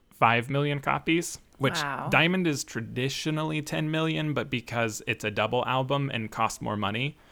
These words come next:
Speaker 1: um, it, it's only a five million threshold to get to diamond.
Speaker 2: Got it. And again, I mean, we've said this in previous episodes, but this is a time when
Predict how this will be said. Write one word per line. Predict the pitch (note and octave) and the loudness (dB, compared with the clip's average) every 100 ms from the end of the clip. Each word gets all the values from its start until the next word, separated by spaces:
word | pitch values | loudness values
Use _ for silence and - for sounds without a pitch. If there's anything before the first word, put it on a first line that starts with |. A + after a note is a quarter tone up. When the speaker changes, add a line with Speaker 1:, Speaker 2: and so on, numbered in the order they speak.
| - - - | -20 -20 -6
Speaker 1:
um, | G2 G2 F2+ E2 - _ | -2 0 -2 -6 -10 _
it, | B2 - - | -4 -2 -8
it's | A2+ | -4
only | A#2 A2+ | -2 0
a | G#2 | 0
five | - G#2 G2+ G2 A2 | 0 2 2 0 -2
million | G2+ G2 F#2 | -4 -2 -4
threshold | - E2 - D#2 - | -2 -2 -2 -8 -6
to | F#2 | -6
get | C#2+ - | -6 -6
to | F#2+ | -6
diamond. | - - - - G#2 - - - - _ _ _ _ | -6 -6 -10 -10 -12 -14 -20 -20 -20 _ _ _ _
Speaker 2:
Got | - E3 D#3 | -6 -4 -4
it. | F3+ A3 - _ _ _ _ _ _ _ | -8 -12 -16 _ _ _ _ _ _ _
And | G3+ G3+ | 0 0
again, | G3 G3 A3+ F#3+ | 0 2 6 6
I | F3 | 6
mean, | F3 | 4
we've | F3 F3 | 0 -2
said | - G3 | 2 2
this | F#3+ F#3 | 2 0
in | E3+ | -2
previous | F3 E3+ E3 D#3+ D#3+ - | 0 0 0 -2 -2 -4
episodes, | F#3 F3 E3+ E3 D#3+ D#3+ | -2 -2 0 2 2 0
but | - F3 | -2 0
this | F#3+ G3 | 0 2
is | G3 E3+ | 0 0
a | |
time | E3 - F#3+ F#3 F3 D#3+ | -2 4 6 6 4 0
when | D#3+ D#3 E3+ D#3+ | 2 2 0 -4